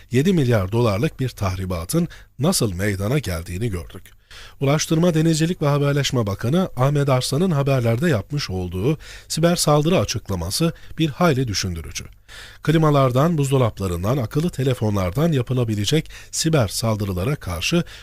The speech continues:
üretici firmaları uyararak verilen talimatlarla şifreleme ve kodlama yapmaları, takip edilmeleri,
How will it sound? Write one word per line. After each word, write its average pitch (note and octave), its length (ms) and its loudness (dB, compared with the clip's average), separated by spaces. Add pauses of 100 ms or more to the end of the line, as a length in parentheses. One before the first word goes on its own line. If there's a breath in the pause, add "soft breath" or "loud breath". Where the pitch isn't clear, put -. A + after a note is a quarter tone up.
(120)
üretici D#3 420 0
firmaları D#3+ 480 4
uyararak A2 680 0
verilen A#2 380 0
talimatlarla G2+ 920 -2 (300 loud breath)
şifreleme E3+ 680 2
ve F3+ 100 2
kodlama C3+ 500 0
yapmaları, F#2 640 -2 (280 loud breath)
takip B2 340 0
edilmeleri, F#2+ 680 0